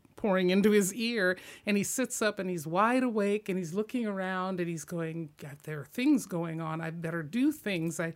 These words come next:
shouldn't be s-, laying here sleeping." And he kind of yawns and stretches and he goes, "But I can do that later, so now I'm just gonna lay back down and go back to sleep."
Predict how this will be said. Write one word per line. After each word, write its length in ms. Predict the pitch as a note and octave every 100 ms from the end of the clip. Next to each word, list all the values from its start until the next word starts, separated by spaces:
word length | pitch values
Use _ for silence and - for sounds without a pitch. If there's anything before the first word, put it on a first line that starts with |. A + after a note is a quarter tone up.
| - - -
shouldn't 320 | - G#3+ F#3
be 100 | F3
s-, 300 | - - -
laying 340 | A3+ F#3 F3+ F3
here 120 | F3
sleeping." 720 | - - A3 C4+ C#4 E3+ D#3 - - - - - -
And 100 | G3
he 60 | G3+
kind 340 | - A3+ G#3+
of 240 | G3+ F#3 F#3+
yawns 480 | G3 F#3+ F#3 F#3+ F#3
and 140 | F#3
stretches 600 | - G3+ F3+ - G3 E3+
and 80 | F#3
he 100 | F3+
goes, 200 | F#3+ F3
"But 380 | - D4 D4+ - -
I 80 | A3+
can 160 | A3+ A3
do 140 | G#3
that 240 | F#3 F3+ E3
later, 320 | F3 F#3 F3+
so 260 | - G3+
now 240 | F3 F3 E3+
I'm 160 | E3+
just 340 | D#3+ F3 - -
gonna 240 | E3+ D#3+
lay 320 | D3+ D#3+ D#3
back 320 | D3+ D3+ D#3 -
down 280 | D#3 D3+
and 120 | D#3 D#3+
go 140 | D3+
back 300 | D3 D3 -
to 100 | -
sleep." 500 | - - G#3+ G#3 D3